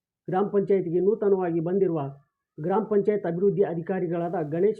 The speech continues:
ಬಲವಂತ್ ಕನ್ಕುರೆ ಇವರಿಗೆ ಹಿರ್ನಾಗಾಂವ್ ಗ್ರಾಮದ ಟೋಕ್ರಿ ಕೋಲಿ ಸಮಾಜದ ಯುವ ಮುಖಂಡ ಮತ್ತು ಬ್ಲಾಕ್ ಕಾಂಗ್ರೆಸ್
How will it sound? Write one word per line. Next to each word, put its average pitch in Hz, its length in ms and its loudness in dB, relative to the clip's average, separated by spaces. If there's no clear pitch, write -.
ಬಲವಂತ್ 175 400 -2
ಕನ್ಕುರೆ 170 340 -2
ಇವರಿಗೆ 170 320 -4
ಹಿರ್ನಾಗಾಂವ್ 214 520 2
ಗ್ರಾಮದ 180 340 0
ಟೋಕ್ರಿ 214 320 2
ಕೋಲಿ 190 280 0
ಸಮಾಜದ 180 440 -2
ಯುವ 233 100 6
ಮುಖಂಡ 208 300 2
ಮತ್ತು 180 200 -2
ಬ್ಲಾಕ್ 190 260 -2
ಕಾಂಗ್ರೆಸ್ 196 380 2